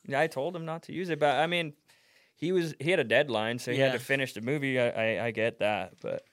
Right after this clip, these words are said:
Speaker 2: He's
Speaker 1: I
Speaker 2: like, "Everyone <laughs> loves it."
Speaker 1: Dude, I told him any song, literally any song
Speaker 2: But
Speaker 1: but that song. It really pissed me off.
Speaker 2: I gotta be honest, I'm not a fan of the song.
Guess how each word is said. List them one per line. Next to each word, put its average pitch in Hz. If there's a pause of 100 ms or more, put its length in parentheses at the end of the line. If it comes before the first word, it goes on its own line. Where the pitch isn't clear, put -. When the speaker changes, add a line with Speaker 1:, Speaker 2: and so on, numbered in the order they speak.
(140)
Speaker 2:
He's -
Speaker 1:
I 117
Speaker 2:
like, 143
"Everyone 160
<laughs> -
loves 120
it." 110
Speaker 1:
Dude, 151
I 135
told 151
him 117 (160)
any 151
song, 120 (300)
literally 139
any 120
song 110 (220)
Speaker 2:
But 120 (180)
Speaker 1:
but 120
that 101
song. 73 (720)
It 123
really 123
pissed -
me 80
off. - (220)
Speaker 2:
I 151
gotta 165
be 143
honest, 135
I'm 147
not 147
a 131
fan 113
of 107
the 101
song. 98